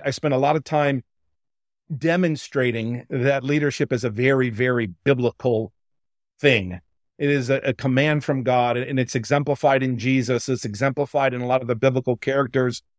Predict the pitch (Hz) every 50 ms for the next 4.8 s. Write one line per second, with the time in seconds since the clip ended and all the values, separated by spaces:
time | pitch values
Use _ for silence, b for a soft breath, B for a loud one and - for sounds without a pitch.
0 | _ - - 147 143 139 135 120 - - - 151 170 180 165 147 127 117 120 120
1 | - - _ _ _ - 139 139 139 147 156 160 - - 139 135 104 139 139 135
2 | 131 123 - - 113 - - - 139 131 131 120 - 120 110 110 104 - _ _
3 | _ _ _ _ - 147 _ _ - 165 - 156 165 185 196 170 127 135 135 120
4 | - - 143 139 127 - 131 120 113 - 143 139 139 135 127 123